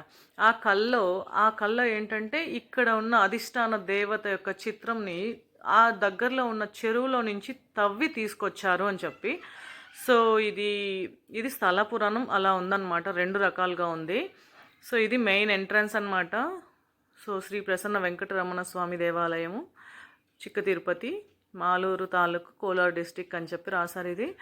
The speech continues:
So, so, మేమైతే దర్శనం చేసుకుని ఒక ప్రదక్షిణ చేద్దామని చెప్పి వచ్చాను. So, ఇది వచ్చి గుడి వెనుక వైపు భాగం నుంచి ఒకసారి చూడండి ఎలా ఉంది వ్యూ అని చెప్పి. So, ఇది గుడి వెనుక వైపున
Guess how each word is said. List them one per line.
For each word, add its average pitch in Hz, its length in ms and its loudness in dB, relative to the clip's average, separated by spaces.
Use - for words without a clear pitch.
So, - 100 -18
so, 247 160 4
మేమైతే 202 400 2
దర్శనం 202 440 0
చేసుకుని 214 540 -4
ఒక 190 140 -2
ప్రదక్షిణ 185 540 4
చేద్దామని 180 560 -2
చెప్పి 185 320 -8
వచ్చాను. 185 460 -4
So, - 120 -2
ఇది 208 180 2
వచ్చి 202 180 -8
గుడి 190 220 -2
వెనుక 185 360 0
వైపు 190 360 2
భాగం 170 460 -4
నుంచి 170 380 -8
ఒకసారి 170 400 -4
చూడండి 165 480 -2
ఎలా 165 220 0
ఉంది 165 280 -4
వ్యూ 160 240 -6
అని 156 140 -4
చెప్పి. 175 340 -8
So, - 120 -4
ఇది 208 220 4
గుడి 190 160 2
వెనుక 185 320 0
వైపున 196 440 0